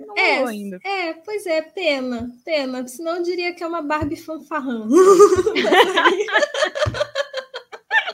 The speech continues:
Speaker 2: Pelo que aconteceu em Interlagos, né? Assim, eu vou muito na linha também do que a Evelyn falou. Acho que o Magnussen acaba devendo um pouquinho, né? Comparando a,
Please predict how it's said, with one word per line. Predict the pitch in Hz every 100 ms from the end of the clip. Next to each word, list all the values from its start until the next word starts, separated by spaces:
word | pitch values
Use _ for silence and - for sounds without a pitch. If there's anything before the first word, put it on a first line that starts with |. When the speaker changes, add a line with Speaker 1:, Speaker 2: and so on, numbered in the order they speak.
| - 571 - 453 - - 622 - 466 370 - -
Speaker 2:
Pelo | - 349 403
que | -
aconteceu | 339 - 311 - 349 - 302 339
em | 330
Interlagos, | 330 311 339 285 247 240 240 247
né? | 247 247
Assim, | - - - - 679 - 554 494
eu | 480
vou | 523
muito | 539 554
na | 640 605 539
linha | 480 466 466
também | 440 403 415
do |
que | - 427
a | 370
Evelyn | 381 370 370
falou. | - 381 392
Acho | 381 370
que | - 403
o |
Magnussen | 339 320 349 381 381 - 370 349 277 254 -
acaba | 311 - 349 415
devendo | 440 330 370 453 415
um | 359
pouquinho, | 302 - 294 392 453 277
né? | 254 247 277 277 240
Comparando | 285 294 285 269 339 415
a, | 320 269